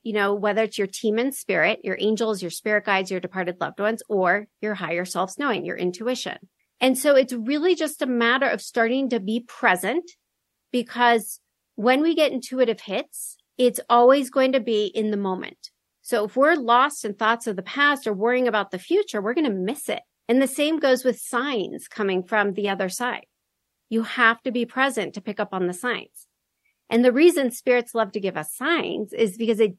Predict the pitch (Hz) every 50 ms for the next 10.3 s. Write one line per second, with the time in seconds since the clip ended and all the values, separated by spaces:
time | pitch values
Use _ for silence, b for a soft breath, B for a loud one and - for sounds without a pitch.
0 | _ _ - - 220 196 196 214 214 190 - 180 180 180 185 185 - - - 214
1 | 294 370 370 254 180 151 165 185 180 - - 202 196 - 214 240 285 311 269 196
2 | - 196 - - 220 202 - 233 240 269 330 359 339 285 240 - 185 185 190 180
3 | 175 - - 247 233 233 240 240 240 285 349 349 - - 214 175 185 185 196 b
4 | b b b b _ _ _ - 226 240 254 254 247 233 - 196 220 214 226 240
5 | 247 247 220 233 214 262 269 262 - - - 202 180 - 226 233 240 240 269 240
6 | - 233 220 208 - - 196 165 156 - 180 170 165 - - - 294 - - -
7 | - - - - - _ _ _ _ _ _ _ _ - 220 220 220 240 247 247
8 | 247 240 226 208 202 190 190 185 180 180 - - 302 415 415 - - 214 190 185
9 | 185 202 190 - 190 190 - 196 196 196 208 202 196 190 190 185 170 180 214 285
10 | 320 240 - - 247 -